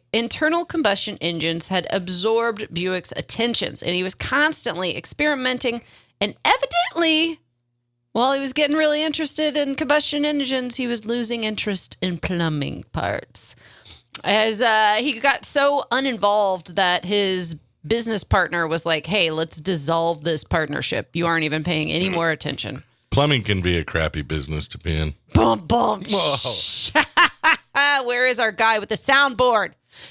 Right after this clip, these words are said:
Speaker 1: Aiden, it's your one chance to shine. Can you soundboard us? A clap, applause,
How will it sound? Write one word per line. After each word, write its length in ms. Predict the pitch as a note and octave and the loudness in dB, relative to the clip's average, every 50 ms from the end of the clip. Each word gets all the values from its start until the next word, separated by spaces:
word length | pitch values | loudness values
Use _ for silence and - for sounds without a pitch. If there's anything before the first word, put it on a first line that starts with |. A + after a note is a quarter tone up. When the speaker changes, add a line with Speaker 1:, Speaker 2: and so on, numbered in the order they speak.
| - - _ - | -20 -6 _ 6
Speaker 1:
Aiden, 460 | C#4 E4+ E4 D#4+ - - - F#3+ - _ _ _ _ _ _ _ | 6 6 6 6 4 2 2 -2 -10 _ _ _ _ _ _ _
it's 140 | - - C4 | -6 -2 -2
your 100 | C#4 B3+ | 2 2
one 200 | C#4 C#4+ C#4+ C#4 | 2 2 2 0
chance 380 | - D4 D4 C#4+ C#4 - - | 0 0 0 -2 -2 -2 -2
to 60 | - - | -2 0
shine. 680 | - - - - C4+ C4+ C#4+ D4 D4 C4+ G3+ D#3 D#3+ - _ _ _ _ _ _ _ _ _ _ _ _ _ _ _ _ _ _ - | 2 0 0 0 0 0 0 0 -2 -2 -4 -6 -8 -10 _ _ _ _ _ _ _ _ _ _ _ _ _ _ _ _ _ _ -2
Can 80 | G3+ | 0
you 60 | F#3+ | 0
soundboard 440 | F3+ - F#3+ F#3 F#3 F3 G#3 G3+ G3 | 2 2 2 2 2 0 0 0 0
us? 260 | G#3+ A3 - - - - _ _ _ _ _ _ | 0 -4 -4 -8 -10 -14 _ _ _ _ _ _
A 60 | F3 | -8
clap, 360 | - - F#3 F3 E3+ F3+ - - | -4 0 2 2 2 0 -2 -6
applause, 720 | - - - E3+ E3 E3+ E3+ E3+ F3 F3 - - - | -6 -2 0 2 2 2 2 0 -2 -4 -4 -6 -6